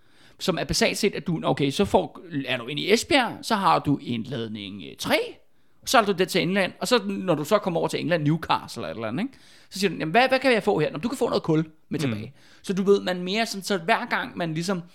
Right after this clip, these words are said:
Speaker 1: skal sejle ud, jamen, så ser man, hvordan, hvor kan man få flest penge på den billigste måde.
Speaker 2: Mm.
Speaker 1: Øh, og det samme gør man i den havn, man ligesom ankommer i.
Speaker 2: Mm.
Speaker 1: Men i
Speaker 2: Så
Speaker 1: stedet
Speaker 2: det er sådan
Speaker 1: for
Speaker 2: noget, du f-,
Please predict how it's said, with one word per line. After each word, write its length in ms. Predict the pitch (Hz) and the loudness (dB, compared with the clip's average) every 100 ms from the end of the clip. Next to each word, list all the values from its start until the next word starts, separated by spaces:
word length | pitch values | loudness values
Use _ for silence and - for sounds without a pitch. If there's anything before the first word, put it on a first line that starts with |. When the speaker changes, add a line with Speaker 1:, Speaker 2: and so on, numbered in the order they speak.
| - | -20
Speaker 1:
skal 200 | - 147 | -8 -4
sejle 280 | - 101 196 | -2 -2 4
ud, 220 | 269 294 | 4 4
jamen, 160 | 147 139 | -4 -6
så 120 | 139 | -4
ser 140 | 214 196 | -2 -2
man, 120 | 156 | 0
hvordan, 300 | 156 170 185 | 0 2 0
hvor 180 | 170 190 | -2 -4
kan 100 | 214 | -2
man 120 | 190 | -4
få 100 | - | -6
flest 420 | 156 240 277 240 | -6 -2 -2 0
penge 360 | - 170 175 196 - _ _ | 2 2 0 -6 -12 _ _
på 80 | 185 | -2
den 100 | 165 | 0
billigste 380 | 180 170 175 170 | 4 4 4 0
måde. 360 | 139 131 135 147 - _ | -2 0 0 -2 -8 _
Speaker 2:
Mm. 160 | 113 104 120 - | -12 -10 -8 2
Speaker 1:
Øh, 60 | 180 | 2
og 60 | 185 | 4
det 80 | 165 | 0
samme 220 | 160 185 | 2 2
gør 140 | 170 | 2
man 180 | 156 160 | 2 -2
i 60 | 175 | -4
den 160 | 165 | -6
havn, 400 | 151 170 156 156 | -4 -2 -2 -2
man 80 | 160 | -8
ligesom 180 | 143 147 - | -6 -8 -4
ankommer 380 | 196 220 156 78 | -4 -4 -6 -8
i. 200 | 50 - | -14 -14
Speaker 2:
Mm. 200 | - 127 101 117 - - | -6 -6 -6 -12 -20 -10
Speaker 1:
Men 180 | 175 180 - | -6 -6 -8
i 60 | |
Speaker 2:
Så 40 | 202 | -8
Speaker 1:
stedet 160 | 285 | -2
Speaker 2:
det 60 | - | 2
er 40 | |
sådan 60 | 165 | 4
Speaker 1:
for 60 | - | 4
Speaker 2:
noget, 120 | 127 | 2
du 80 | 120 | 0
f-, 180 | - | -6